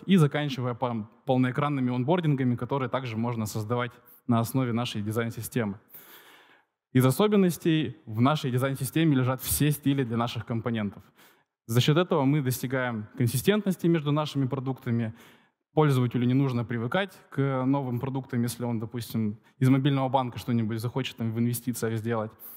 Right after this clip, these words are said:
Ну и, и дизайнерам, соответственно, проще перетаскивать эти кнопки из нашей дизайн-системы к себе в макеты. В наших компонентах, соответственно, есть анимации. Анимации специфицируются также нашей дизайн-системой,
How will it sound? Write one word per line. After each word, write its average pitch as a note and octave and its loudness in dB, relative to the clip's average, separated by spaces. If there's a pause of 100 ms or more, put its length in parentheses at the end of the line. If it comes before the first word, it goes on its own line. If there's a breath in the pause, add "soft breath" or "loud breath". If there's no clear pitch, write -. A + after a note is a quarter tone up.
(240 loud breath)
Ну G3+ 8
и, C#3+ 2
и - 0
дизайнерам, C3 0
соответственно, A#2+ -6
проще B2+ -4
перетаскивать A#2 -4
эти G#2 -10
кнопки D3 -2
из A2 -2
нашей A#2+ -2
дизайн-системы A2 -2 (300 loud breath)
к - -8
себе C3+ 2
в A2+ -8
макеты. G#2+ -4 (760 loud breath)
В A#2 2
наших C3+ 2
компонентах, C3 0
соответственно, A#2+ -4
есть B2 0
анимации. C#3+ 0
Анимации B2 2
специфицируются A#2 -4
также A2+ -4
нашей A2 -4
дизайн-системой, B2 0